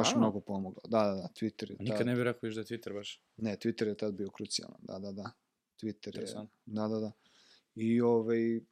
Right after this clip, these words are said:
Speaker 2: i ono, zahvaljujući jednom, ono,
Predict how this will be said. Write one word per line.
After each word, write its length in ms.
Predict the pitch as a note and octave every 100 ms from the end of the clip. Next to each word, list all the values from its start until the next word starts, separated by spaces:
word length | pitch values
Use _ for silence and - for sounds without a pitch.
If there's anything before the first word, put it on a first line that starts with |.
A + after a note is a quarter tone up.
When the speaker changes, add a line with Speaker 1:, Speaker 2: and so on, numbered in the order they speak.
| _ _ _ _ _
Speaker 2:
i 300 | A2 A2 G#2+
ono, 260 | G#2+ G#2+ F#2+
zahvaljujući 640 | G2 - G#2+ G#2 G2 -
jednom, 300 | G2+ G2+ G2+ - _
ono, 260 | - G#2 G2